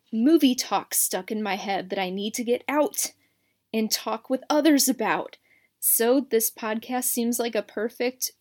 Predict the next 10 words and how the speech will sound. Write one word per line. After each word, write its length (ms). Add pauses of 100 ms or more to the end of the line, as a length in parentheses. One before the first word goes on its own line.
(160)
way 300
to 160
do 300
that, 320 (560)
and 360
I'm 220
just 240
very 400
excited 640 (100)
for 540